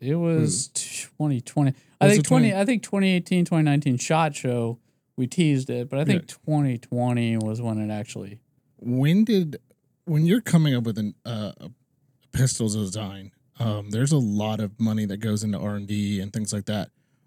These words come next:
Speaker 2: What made you go, "This is the price point we wanna be at"? 'Cause you were beating everybody at price point. Uh, and that's with all your stuff. You guys are beating
Speaker 1: Okay,
Speaker 2: everybody at
Speaker 1: so
Speaker 2: price point.
Speaker 1: there is a,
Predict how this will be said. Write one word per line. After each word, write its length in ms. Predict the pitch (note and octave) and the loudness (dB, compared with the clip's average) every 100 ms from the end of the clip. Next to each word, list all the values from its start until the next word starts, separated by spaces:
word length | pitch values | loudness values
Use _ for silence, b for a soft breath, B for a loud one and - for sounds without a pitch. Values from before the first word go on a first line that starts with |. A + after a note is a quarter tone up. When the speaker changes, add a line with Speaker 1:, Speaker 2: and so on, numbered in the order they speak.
| _ | _
Speaker 2:
What 320 | A#2 A#2+ D#3 | 0 2 2
made 260 | G3 F3 D#3 | 4 4 4
you 120 | D3+ | 0
go, 600 | C#3 B2 A#2+ A2+ G2+ G2+ _ _ _ _ _ _ - | 2 2 2 0 -2 -6 _ _ _ _ _ _ -10
"This 320 | A#2+ C3+ - | 0 0 2
is 120 | C#3+ | -2
the 100 | A#2+ | -2
price 280 | - A2+ A2+ | -2 -4 -2
point 240 | - A2+ | -2 -4
we 100 | - | -2
wanna 220 | G#2+ G2+ | -2 -2
be 200 | F#2 A2 | -2 0
at"? 120 | G#2 C#2+ | 0 -2
'Cause 140 | A2 | -4
you 160 | G#2+ D3+ | 2 2
were 260 | C#3 A#2 G2 _ _ _ _ | 2 0 -2 _ _ _ _
beating 280 | - C3+ - | -2 0 0
everybody 560 | A#2+ A2 A2+ A2 G#2 G2 | -2 0 0 0 0 -2
at 120 | - | -4
price 220 | - G2 | -6 -6
point. 280 | - E2+ - _ - | -6 -8 -10 _ -8
Uh, 240 | A2+ G#2 | -4 -4
and 380 | - A#2 A2 G2+ - C#3+ | -4 -2 -2 -4 -12 0
that's 360 | D3+ D3 - | 0 0 -8
with 280 | F#3 D3 B2+ | -6 -4 -2
all 180 | G#2+ D3+ | 0 0
your 140 | C#3+ | 0
stuff. 200 | - G#2+ | -2 -8
You 60 | A2+ | -4
guys 200 | A#2+ G#2+ | -4 -2
are 60 | |
beating 360 | G#2 - A#2 - | -4 -4 -2 0
Speaker 1:
Okay, 80 | A#2 | 0
Speaker 2:
everybody 240 | G#2+ - | -2 -4
at 60 | G#2 | 0
Speaker 1:
so 120 | F#3 | 4
Speaker 2:
price 140 | E3 | 4
point. 120 | D3 C#3 | 4 2
Speaker 1:
there 220 | F3+ F3+ | 2 4
is 200 | F3 D#3+ | 2 2
a, 200 | D#3+ | 0